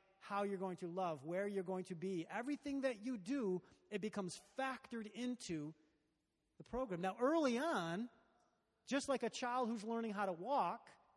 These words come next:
sometimes they don't do so good on all of that, right? And there's a lot of wobbling, a lot of falling.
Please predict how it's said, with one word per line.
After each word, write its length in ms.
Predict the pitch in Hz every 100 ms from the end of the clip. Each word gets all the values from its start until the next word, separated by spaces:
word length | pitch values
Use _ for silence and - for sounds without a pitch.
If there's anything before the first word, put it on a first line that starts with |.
| _ _ _
sometimes 400 | - 233 254 247
they 120 | 226 226
don't 280 | 247 240
do 160 | 214 320
so 160 | 294 208
good 200 | 185 165
on 160 | 156
all 180 | 156 143
of 100 | 147
that, 160 | 139 143
right? 140 | 240
And 80 | 220
there's 120 | 185
a 40 |
lot 140 | 214 226
of 100 | 208
wobbling, 480 | 220 269 196 170 165
a 40 |
lot 140 | 170
of 80 | 185
falling. 540 | - 226 262 240 156